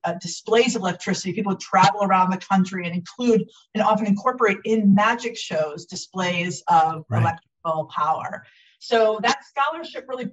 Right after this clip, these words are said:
Speaker 1: focused on how electricity is, is tied into a ritual past of thinking about power. It now is a utility that we treat in this flat,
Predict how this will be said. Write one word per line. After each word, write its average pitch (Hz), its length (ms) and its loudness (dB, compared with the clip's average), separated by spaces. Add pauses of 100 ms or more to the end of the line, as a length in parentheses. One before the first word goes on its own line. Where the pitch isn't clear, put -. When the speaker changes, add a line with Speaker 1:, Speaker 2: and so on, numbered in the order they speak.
Speaker 1:
focused 240 380 -4
on 208 160 2
how 190 340 0
electricity 214 560 -4
is, 190 160 -8
is 190 340 -4
tied 214 380 2
into 220 320 -6
a 196 200 -2
ritual 247 540 -2 (140)
past - 560 0
of 190 340 2 (460)
thinking 240 300 0
about 202 420 -2
power. - 640 -2 (360)
It 233 180 -6
now 294 160 0 (160)
is 233 140 0
a 220 120 -6
utility 220 800 -6
that 208 100 -10
we 208 140 -14
treat 277 360 -16
in 208 120 -8
this 202 360 -10
flat, 196 340 0